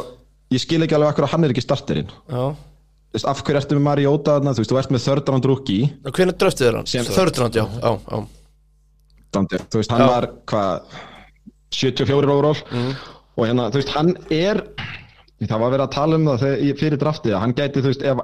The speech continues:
Speaker 1: einhverjum quarterback í nú-, í draftinu sem var núna, sem er líklegastur til að vera ennþá í sjónvarpinu eftir tíu ár, backup eða starter, þá væri það hann, því að hann er, þú veist, geðveikt bara svona ágætur í öllu, góður í engu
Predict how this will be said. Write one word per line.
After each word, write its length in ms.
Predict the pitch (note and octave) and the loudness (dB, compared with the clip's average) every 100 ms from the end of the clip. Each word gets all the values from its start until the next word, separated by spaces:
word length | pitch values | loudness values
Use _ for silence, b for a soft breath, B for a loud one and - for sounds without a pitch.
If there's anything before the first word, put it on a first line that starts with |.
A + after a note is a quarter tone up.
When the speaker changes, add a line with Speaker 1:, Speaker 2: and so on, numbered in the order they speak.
| - | -2
Speaker 1:
einhverjum 460 | D3+ D#3 E3 D#3+ | -2 0 0 0
quarterback 480 | - E3+ D3 C3 - | 0 0 0 -2 0
í 100 | D3 D#3+ D3 | 0 2 2
nú-, 320 | D3 E3+ E3 - | 4 2 0 0
í 140 | D#3 | 0
draftinu 280 | D#3 D#3+ D#3+ D3 | 2 2 2 2
sem 80 | |
var 60 | D3 | 2
núna, 220 | C3 G2+ G2+ A#2+ _ - | 2 0 0 -4 _ -4
sem 140 | A#2 | 0
er 60 | A#2 | 4
líklegastur 380 | C3 D3 D#3 C3+ | 2 2 0 0
til 80 | C#3+ | 2
að 80 | C3+ | 2
vera 160 | D3 C#3 | 4 4
ennþá 240 | E3 F3 E3 - D3 _ - | 2 2 2 0 -8 _ -2
í 80 | |
sjónvarpinu 440 | C#3 E3 E3 D#3+ D3 | 2 2 4 2 2
eftir 180 | C#3+ - | 2 0
tíu 220 | F3 F#3 | 2 2
ár, 80 | E3+ - - _ - | 2 -4 -18 _ -2
backup 340 | D#3 - D#3 | -2 2 2
eða 160 | D#3+ D3+ | 2 2
starter, 380 | E3 D#3+ E3+ - B B | 0 0 -2 -2 B B
þá 80 | - A#2+ | -2 2
væri 220 | E3 D#3+ | 4 4
það 100 | B2+ D#3 | 2 2
hann, 140 | F#2+ | 0
því 80 | G2 | 0
að 60 | G2+ | 2
hann 100 | B2 | 2
er, 20 | A#2+ | 2
þú 80 | |
veist, 160 | B2+ - _ C3 | -2 -2 _ -2
geðveikt 380 | C#3 D3+ C3+ | 2 2 2
bara 160 | C#3 B2+ | 0 2
svona 160 | B2 A2+ G2+ - b b _ _ _ _ _ - | 2 0 -2 -6 b b _ _ _ _ _ -6
ágætur 480 | A#2 C#3 C#3 B2 A#2 | 2 2 2 0 2
í 60 | A2 | 2
öllu, 240 | - F#2+ E2 - _ - | 2 0 0 -6 _ 0
góður 240 | B2 A#2 G#2+ | 4 4 4
í 60 | |
engu 220 | G2+ F2+ | 2 0